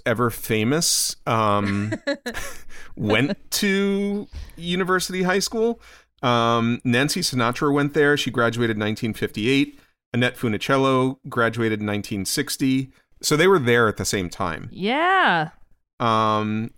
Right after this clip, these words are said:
Speaker 1: Jeff Bridges, Danny Elfman, James Brolin, Carla Bonoff, Lorna Luft, Roddy McDowell, Randy Newman, Marilyn Monroe,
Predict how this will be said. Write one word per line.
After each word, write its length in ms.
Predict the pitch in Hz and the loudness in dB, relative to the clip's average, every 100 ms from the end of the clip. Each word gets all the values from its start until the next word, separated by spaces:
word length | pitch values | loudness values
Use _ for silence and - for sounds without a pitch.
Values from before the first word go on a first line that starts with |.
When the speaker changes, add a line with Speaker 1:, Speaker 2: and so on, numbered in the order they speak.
| - | -10
Speaker 1:
Jeff 280 | 120 139 139 | -2 0 0
Bridges, 440 | 143 131 139 135 | -2 0 0 0
Danny 320 | 127 120 131 120 | 0 2 2 2
Elfman, 540 | 117 117 - 120 120 | 0 0 -2 0 0
James 320 | - 110 123 | 0 -2 -2
Brolin, 600 | - 113 107 110 113 117 - _ _ _ | -2 0 0 0 -2 -4 -10 _ _ _
Carla 300 | - 131 143 | 0 2 2
Bonoff, 560 | 131 117 113 113 117 - | 2 2 2 0 0 -2
Lorna 300 | 113 135 147 | 0 2 2
Luft, 420 | 120 107 107 - | 2 2 2 0
Roddy 240 | 110 123 143 | 2 4 4
McDowell, 540 | 127 - 101 104 104 | 2 0 0 2 0
Randy 280 | 113 139 147 | 2 2 2
Newman, 420 | 113 104 104 104 | 2 0 0 0
Marilyn 360 | 104 135 147 135 | 2 2 2 2
Monroe, 520 | 123 101 98 95 95 | 2 2 2 0 -4